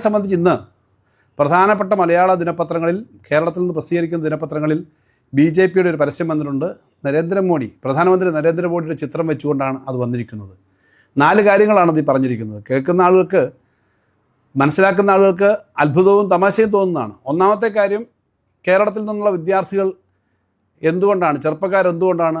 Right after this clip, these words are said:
ധാരാളമായി പുറത്തേക്ക് പോകുന്നത്? ഇവിടെ ജോലിയും വിദ്യാഭ്യാസവും ഇല്ലാത്തതുകൊണ്ടല്ലേ? വാസ്തവത്തിൽ കേരളത്തിൽ നിന്ന് മാത്രമല്ല, ഇന്ത്യയിലെ എല്ലാ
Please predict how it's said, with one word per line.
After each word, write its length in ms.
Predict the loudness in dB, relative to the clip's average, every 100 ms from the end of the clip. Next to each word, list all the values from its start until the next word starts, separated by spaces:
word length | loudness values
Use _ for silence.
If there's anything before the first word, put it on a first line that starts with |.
| -4
ധാരാളമായി 500 | 0 2 2 0 -4 -6
പുറത്തേക്ക് 400 | -10 -6 -6 -6 -6
പോകുന്നത്? 320 | -6 -6 -8 -8
ഇവിടെ 180 | -6 -4
ജോലിയും 340 | -4 -2 -2 -4
വിദ്യാഭ്യാസവും 560 | -4 -2 0 -2 -2 -4
ഇല്ലാത്തതുകൊണ്ടല്ലേ? 680 | -2 -4 -4 -4 -4 -6 -8 _ _ _ _ _ _ _ _ _ _ _ _ _ 0
വാസ്തവത്തിൽ 420 | 2 2 2 2 2 -4 _ _ _ 0
കേരളത്തിൽ 400 | 2 4 2 -2 -2
നിന്ന് 240 | 0 0 -2 -8 _ 0
മാത്രമല്ല, 360 | 0 2 2 2
ഇന്ത്യയിലെ 320 | 2 0 2 0
എല്ലാ 180 | 2